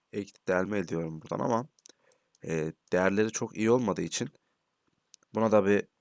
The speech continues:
tekrar craft yapabilirdim. Ama Black Widow kartı geldiği için direktman, e, değişim olarak kullanacağım. E, şimdi şöyle gösterelim hatta değişim atmayı da.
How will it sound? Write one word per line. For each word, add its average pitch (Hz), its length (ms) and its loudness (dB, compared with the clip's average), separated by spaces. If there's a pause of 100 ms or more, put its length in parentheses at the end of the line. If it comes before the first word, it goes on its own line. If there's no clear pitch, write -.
(140)
tekrar 104 340 -4
craft 104 300 0
yapabilirdim. 104 640 -2 (880)
Ama 123 240 0
Black 120 240 0
Widow 120 240 2
kartı 113 280 -2
geldiği 113 280 2
için 110 240 -6
direktman, 107 420 0 (200)
e, 92 220 -6
değişim 101 300 0
olarak 90 280 0
kullanacağım. 82 460 -6 (1040)
E, 87 440 -2
şimdi 123 360 -4
şöyle 120 280 2
gösterelim 120 560 2
hatta 87 340 0
değişim 85 280 -4
atmayı 87 380 -6
da. 117 160 -4